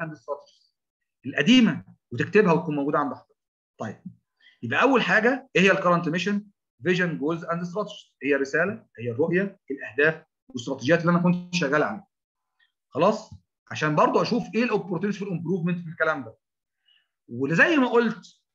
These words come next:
اهميه الاكسترنال انفايرمنت في فكره ان هي ان امبورتنت انبوت فور استراتيجيك بلان، هي جت اهي اكسترنال انفايرمنتال اناليسيس. هحلل بقى مكونات الاكسترنال انفايرمنت اللي هي ممكن تكون سمبل ستيبل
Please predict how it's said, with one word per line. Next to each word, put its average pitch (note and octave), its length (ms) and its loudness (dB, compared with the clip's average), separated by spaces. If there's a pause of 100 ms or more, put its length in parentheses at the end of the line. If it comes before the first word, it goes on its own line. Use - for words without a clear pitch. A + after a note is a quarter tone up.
اهميه D3+ 380 0
الاكسترنال G#3 640 -4
انفايرمنت D3+ 720 -2
في - 20 -16
فكره G#3 320 -4
ان F3 100 -4
هي G3 160 0
ان D#3+ 160 -6
امبورتنت F#3+ 600 -4 (100)
انبوت E3 400 -4 (1040)
فور F3 360 2
استراتيجيك E3+ 440 -8
بلان، G3+ 480 0
هي B2 120 -14
جت G3 160 0
اهي A3+ 340 0 (320)
اكسترنال A3 580 -2
انفايرمنتال F3 760 -2
اناليسيس. D#3+ 440 -6
هحلل A#3 500 0
بقى A3+ 240 2
مكونات F#3+ 600 -6 (300)
الاكسترنال D#3 600 -4
انفايرمنت A#2+ 680 -8
اللي D3+ 120 0
هي F3+ 120 4
ممكن F3+ 300 -2
تكون E3 220 -8
سمبل D3+ 340 -4
ستيبل G#3 440 2